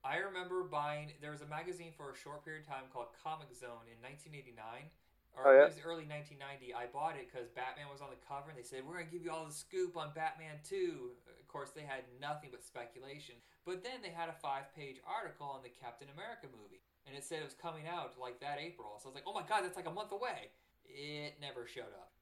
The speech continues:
Speaker 1: It never showed up. For years, it never showed up. And one day I just saw it at a video store. I was like, "Holy shit, there it is!" And I guess
Speaker 2: Yeah, I
Speaker 1: it came
Speaker 2: know.
Speaker 1: out in ninety-five, ninety-six, direct to video.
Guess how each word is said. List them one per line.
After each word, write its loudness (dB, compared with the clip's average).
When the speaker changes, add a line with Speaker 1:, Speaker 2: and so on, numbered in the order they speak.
Speaker 1:
It -8
never 0
showed -4
up. -6
For -4
years, 0
it -12
never -8
showed -6
up. -6
And -10
one -4
day -6
I -6
just -12
saw 4
it 2
at -2
a -4
video -6
store. -8
I -6
was -10
like, -12
"Holy 8
shit, 4
there 4
it 6
is!" -8
And 0
I 0
guess 0
Speaker 2:
Yeah, 12
I 12
Speaker 1:
it 8
came -
Speaker 2:
know. 6
Speaker 1:
out 6
in -6
ninety-five, -2
ninety-six, -8
direct -8
to -8
video. -8